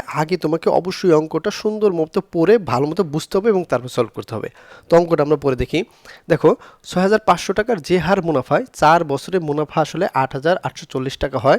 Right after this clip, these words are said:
ওই একই হার, ওই একই হার মুনাফায় কত টাকা, মানে কত টাকা বলতে এখানে পি মিসিং আছে, কত টাকা চার বছরে মুনাফা আসলে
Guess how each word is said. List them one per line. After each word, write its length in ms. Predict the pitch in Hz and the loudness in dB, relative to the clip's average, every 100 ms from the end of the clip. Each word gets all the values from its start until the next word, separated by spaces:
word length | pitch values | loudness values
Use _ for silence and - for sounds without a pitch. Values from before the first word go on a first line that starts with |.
| - - - - | 0 -18 -8 2
ওই 200 | 220 269 247 _ | 6 6 2 _
একই 360 | 156 165 226 254 | 0 2 2 4
হার, 300 | 196 131 90 - _ - - _ - 143 | 4 0 -2 -10 _ -20 -20 _ -6 2
ওই 200 | 156 214 240 _ _ _ _ - | 4 4 0 _ _ _ _ -4
একই 460 | 139 - 147 185 196 | -4 -2 2 2 2
হার 280 | 127 135 170 | 2 2 2
মুনাফায় 480 | 165 139 - 170 220 - | 2 2 4 2 2 0
কত 200 | 233 - 247 - | -2 2 -2 2
টাকা, 240 | 151 - 110 - | 0 0 -4 -4
মানে 160 | 139 - | -8 -2
কত 140 | 180 202 | -2 0
টাকা 200 | 190 202 | 0 0
বলতে 180 | 196 240 | 2 4
এখানে 260 | 202 185 240 311 - - _ | 2 2 0 0 -10 -20 _
পি 140 | - 220 | -4 0
মিসিং 280 | 190 143 127 127 | 0 -2 -2 -4
আছে, 200 | - 208 - | -2 -4 0
কত 160 | 175 - 160 | -2 -2 -4
টাকা 180 | - 240 - | -6 -6 0
চার 160 | 151 147 | 0 0
বছরে 260 | 139 196 | -4 -4
মুনাফা 340 | 180 147 151 151 | -2 -2 -2 -4
আসলে 260 | - 208 | -2 -2